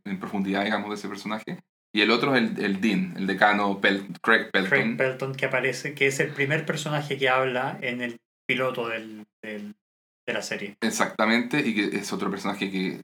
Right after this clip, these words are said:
Speaker 1: realmente crece muchísimo con, con el pasar de los capítulos. Creo que la primera temporada es, eh,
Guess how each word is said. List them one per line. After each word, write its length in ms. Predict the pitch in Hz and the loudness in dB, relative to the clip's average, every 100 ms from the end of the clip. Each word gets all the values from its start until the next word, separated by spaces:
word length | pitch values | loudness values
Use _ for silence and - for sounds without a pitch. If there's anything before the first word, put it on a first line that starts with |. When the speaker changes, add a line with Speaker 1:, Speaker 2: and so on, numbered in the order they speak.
| - | -6
Speaker 1:
realmente 540 | 101 101 104 107 - | -2 -2 -2 -4 -4
crece 260 | 101 104 104 | -2 -2 0
muchísimo 800 | 98 98 104 104 104 104 104 - - | -2 -2 -4 -4 -2 -2 -4 -6 -6
con, 320 | 98 95 98 | -6 -6 -8
con 140 | 98 | -6
el 80 | 92 | -6
pasar 280 | - 92 101 | -6 -6 -4
de 80 | 98 | -4
los 100 | 101 | -4
capítulos. 440 | 98 107 120 127 | -4 -2 0 -2
Creo 160 | 120 101 | 0 -2
que 220 | 101 98 - _ _ | -2 -4 -8 _ _
la 140 | 92 98 | -2 0
primera 320 | 101 104 101 | 0 0 0
temporada 520 | 101 95 98 110 113 | 0 -2 2 4 4
es, 240 | - - - | 2 -2 -6
eh, 160 | 107 | -8